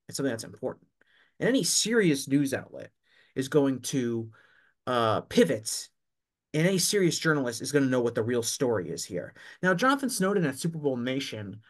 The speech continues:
uh, might not understand that. And Jonathan Snowden might wanna sit on his high horse and tell everyone how the real journalism system works. Uh, when was the last time Jonathan Snowden was in an actual newsroom?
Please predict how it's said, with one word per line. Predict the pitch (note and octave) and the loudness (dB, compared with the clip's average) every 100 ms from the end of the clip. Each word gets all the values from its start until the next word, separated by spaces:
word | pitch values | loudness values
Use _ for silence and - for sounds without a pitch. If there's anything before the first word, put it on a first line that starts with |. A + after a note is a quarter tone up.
| - | -4
uh, | C3+ | 0
might | C3+ E3+ E3 | 4 4 6
not | C#3+ - | 4 4
understand | C#3 A#2+ - - A#2+ G#2 | 0 0 -2 -2 -4 -4
that. | G#2+ - - - - _ _ _ _ - _ | -8 -14 -12 -12 -12 _ _ _ _ -20 _
And | C#3+ D3 C#3 | -2 -2 4
Jonathan | A3 A#3 F#3+ | 2 4 -2
Snowden | F#3+ F#3+ D#3 | 0 2 2
might | C#3 | 0
wanna | C#3+ B2+ A#2 - - | 0 0 0 -6 -12
sit | - F#3 | -2 2
on | E3+ C#3+ | 4 2
his | A2+ | -4
high | - C#3 | -2 -2
horse | D3+ C3 G#2 G#2+ | -2 -4 -4 -6
and | A2 | -12
tell | B2+ A#2+ | -6 -4
everyone | B2 B2+ A#2+ A2 | -2 -2 -2 -4
how | G#2+ A2+ G#2 G#2 G#2 | -4 -4 -2 -4 -6
the | G#2+ | -6
real | B2+ C3 | -4 -4
journalism | A#2 A2 A2 G#2 F#2 | -4 -4 -4 -4 -8
system | A2+ G#2+ F#2+ | -12 -10 -8
works. | G2+ G2 - - - - | -8 -6 -8 -8 -16 -8
Uh, | F#3+ | -6
when | F#3 D4 | 0 0
was | F#4 - | 2 0
the | A#3+ | 4
last | G#3 G#3+ | 4 4
time | A3+ F3+ | 4 4
Jonathan | E3 D#3 C#3+ | 4 2 0
Snowden | C3+ C#3+ C#3 | -2 0 0
was | A#2+ | -2
in | A#2 A2+ | -4 -2
an | |
actual | A#2+ A#2+ B2 | -2 -4 -4
newsroom? | A2 G#2+ A2+ C#2 - - | -4 -4 -4 -6 -10 -12